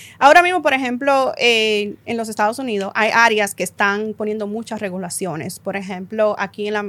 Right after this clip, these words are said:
la ciudad de Nueva York, donde nos encontramos, en lo que son los, los cinco condados, eh,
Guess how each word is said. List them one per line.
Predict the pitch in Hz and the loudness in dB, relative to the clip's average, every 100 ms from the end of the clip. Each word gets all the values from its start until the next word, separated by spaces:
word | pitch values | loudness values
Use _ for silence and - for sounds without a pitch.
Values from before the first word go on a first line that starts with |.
| - | -10
la | 185 190 | -8 -8
ciudad | 208 190 185 | -6 -6 -4
de | 208 | -4
Nueva | 202 196 | -4 -4
York, | 196 202 | -4 -6
donde | 208 196 | -8 -8
nos | 196 | -8
encontramos, | 196 202 185 233 233 180 185 | -10 -10 -4 -2 -2 -4 -12
en | 202 | -12
lo | 190 | -12
que | 185 | -10
son | 185 208 190 202 | -12 -10 -10 -8
los, | 202 - - | -8 -10 -14
los | 196 190 | -10 -10
cinco | 180 214 208 208 | -8 -8 -8 -8
condados, | 196 233 247 202 - - - - - | -4 2 2 2 -6 -20 -20 -20 -8
eh, | 226 220 | -4 -2